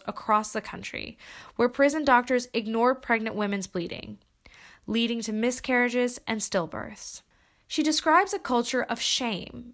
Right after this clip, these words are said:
in which doctors deny incarcerated pregnant women prenatal care as punishment. There are also significant long-term effects to having an incarcerated mother.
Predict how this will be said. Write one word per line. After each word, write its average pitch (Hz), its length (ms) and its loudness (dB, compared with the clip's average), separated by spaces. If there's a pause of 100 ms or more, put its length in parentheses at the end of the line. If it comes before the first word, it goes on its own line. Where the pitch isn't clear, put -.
(100)
in 247 160 -2
which 269 220 0
doctors 294 420 4
deny 233 360 0
incarcerated 233 800 -2
pregnant 214 340 -2
women 175 440 -4
prenatal 240 540 0
care 170 440 -4
as 190 180 -8
punishment. - 720 -6 (1600)
There 302 220 6
are - 80 4
also 359 320 6
significant 254 640 0
long-term 240 520 2
effects 175 360 -4
to 220 80 -4
having 196 280 0
an 185 60 -2
incarcerated 180 720 -2
mother. 165 440 -6